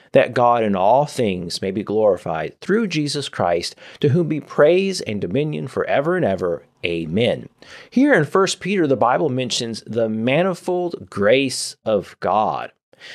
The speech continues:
Manifold means many and various, having many different forms or elements. In context here in First Peter, it means all believers have been given God's grace and have different gifts and abilities.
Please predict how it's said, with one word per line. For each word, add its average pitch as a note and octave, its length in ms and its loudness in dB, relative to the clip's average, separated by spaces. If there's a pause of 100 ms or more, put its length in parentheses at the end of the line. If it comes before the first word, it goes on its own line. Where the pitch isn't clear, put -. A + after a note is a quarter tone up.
(120)
Manifold E3 1040 2
means C3+ 460 -4
many D#3 640 -4
and B2 420 -4
various, F#2+ 880 -2
having D#3 340 -2
many F3+ 200 0
different F#3 280 -6
forms G2+ 800 2
or E2+ 340 0
elements. - 720 -6 (460)
In F#3 160 4
context C4 680 0
here A#2+ 260 0
in G#2+ 200 -2
First - 380 0
Peter, A2 420 0 (220)
it D#3 140 -2
means F#3+ 280 0
all F3+ 360 4
believers A#2 640 -2
have C#3 140 -4
been D3 140 -6
given C3 320 -2
God's G#2+ 440 0
grace D#2+ 540 -2
and D#3+ 120 -2
have F#3 180 -2
different C#3 400 -4
gifts - 460 -4 (100)
and F#2+ 460 -2
abilities. D3 800 -2